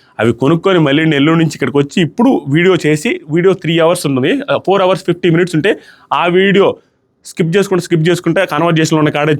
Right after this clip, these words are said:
చూసుకుంటూ, చూసుకుంటూ వచ్చి ఇప్పుడు చేయాల్సి వచ్చింది. అందుకే లేట్ అయింది. రేపటి నుంచి అంటే ఇప్పటి నుంచి ఇక ఈ మిడ్ నైట్ లైవ్ అప్‌డేట్స్ నుంచి ఒక్క పాయింట్ కూడా వదలకుండా mostly అన్ని పాయింట్స్ కవర్ చేస్తాం. ఓకేనా? Thank you so much. Love you all. మీకు అర్థమైంది అనుకుంటా నేను ఏం చెప్పానో.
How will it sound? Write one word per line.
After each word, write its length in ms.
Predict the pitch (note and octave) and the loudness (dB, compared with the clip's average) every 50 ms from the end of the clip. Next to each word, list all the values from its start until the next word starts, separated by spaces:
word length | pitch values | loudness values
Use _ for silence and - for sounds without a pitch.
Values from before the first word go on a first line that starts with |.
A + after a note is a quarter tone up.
| - | 0
చూసుకుంటూ, 300 | D#3 D3 - - D3 C3+ B2+ C#3+ | -2 -2 0 -2 -2 -2 0 -2
చూసుకుంటూ 280 | C3 - - B2+ B2 A#2+ | -4 -2 -2 0 0 0
వచ్చి 120 | A#2+ - E3+ | 0 0 -4
ఇప్పుడు 160 | C#3 - B2 B2+ | -4 -4 -2 0
చేయాల్సి 220 | B2 A#2+ A#2 - F#2+ | 0 0 -2 -4 -6
వచ్చింది. 200 | - - D3 - - _ _ _ - D#3 | -8 -8 -10 -10 -10 _ _ _ 0 0
అందుకే 240 | G3+ A3 - F3+ D3+ | 2 2 2 0 0
లేట్ 140 | C3+ A#2 - | 0 0 -2
అయింది. 140 | C#3 D3 D3 - _ _ _ _ _ _ _ _ | -2 -4 -6 -10 _ _ _ _ _ _ _ _
రేపటి 420 | - A2+ C3+ D#3+ G3+ G#3 G#3+ F#3+ F3 E3+ | -4 -2 0 0 0 0 0 0 2 0
నుంచి 160 | D#3 - C#3 - B2 | 0 -2 -2 -2 0
అంటే 140 | D3 E3+ F3+ E3 | 0 2 2 0
ఇప్పటి 200 | - - F#3+ F3+ F3+ | 0 0 0 2 2
నుంచి 140 | F#3 F3 F#3+ - | 2 0 0 -2
ఇక 80 | - D#3+ A#3 - - _ _ _ _ - C#3+ | -2 -4 -4 -6 -12 _ _ _ _ -2 0
ఈ 40 | D#3 D#3 | 2 2
మిడ్ 160 | D3+ C#3 C#3 D#3+ | 2 0 0 0
నైట్ 140 | E3 D3+ D3 C#3 C3 | -2 -2 -2 0 0
లైవ్ 140 | B2+ C3+ C3+ B2+ | 2 2 2 2
అప్‌డేట్స్ 280 | C3 B2 B2 A#2 G#2+ A2 | 2 0 -2 -2 -2 -6
నుంచి 160 | G#2+ G#2 - F#3 - - _ _ _ - _ _ - A2+ B2 | -6 -2 -2 -4 -4 -6 _ _ _ -20 _ _ -2 -2 -2
ఒక్క 180 | B2+ - - D#3+ - - | -2 -2 -4 -4 -2 -2
పాయింట్ 260 | C#3 C3+ C#3+ C#3+ C#3+ C#3 C#3 | -2 0 0 0 2 2 2
కూడా 100 | B2+ A2+ | 2 2
వదలకుండా 340 | A2 G#2+ - G#2+ G2+ C3 F#3 E3+ - _ _ _ A2+ A2+ | 2 0 0 0 -2 -2 -2 -4 -8 _ _ _ -2 0
mostly 280 | C3+ D3+ D3 - D#3+ C#3 | 0 0 0 0 0 0
అన్ని 140 | A2 G#2+ - - - | 0 0 -2 0 0
పాయింట్స్ 220 | A2+ B2+ - - - | -2 -2 -4 -4 -2
కవర్ 160 | A2+ A2 A#2 - A2 | -2 -2 0 -2 -4
చేస్తాం. 240 | F2+ - - - - _ _ _ _ - - _ _ - | -4 -4 -8 -10 -12 _ _ _ _ -20 -20 _ _ -6
ఓకేనా? 200 | B2+ C#3+ D3+ A#3+ - - _ _ _ _ _ - - _ _ - | -2 -2 -2 -4 -4 -8 _ _ _ _ _ -20 -20 _ _ -4
Thank 160 | C3+ D3+ D#3 F3+ | -4 -2 0 0
you 60 | E3 - | 0 0
so 60 | E3 F3 | 0 0
much. 120 | G3+ A#3 - - - - A#2+ A#2 | 0 -2 -4 -12 -8 -2 0 2
Love 160 | A#2 A#2+ A#2+ D3 D#3+ | 2 2 4 4 4
you 60 | D#3+ F3 | 4 4
all. 80 | A#3 D#4 - _ _ _ - _ _ | 2 0 -4 _ _ _ -20 _ _
మీకు 140 | C#3 C3+ B2+ A#2+ | -2 0 0 0
అర్థమైంది 320 | A#2+ B2+ E3 F3 E3+ E3 D#3+ | 0 0 0 2 2 2 2
అనుకుంటా 200 | D3+ D3 D3 C#3+ C#3 | 2 0 0 0 0
నేను 100 | C#3 D3 | 2 0
ఏం 60 | D3 D3 D3 | 0 0 0
చెప్పానో. 240 | D3 C3 C#3 F3 | 0 0 -2 -2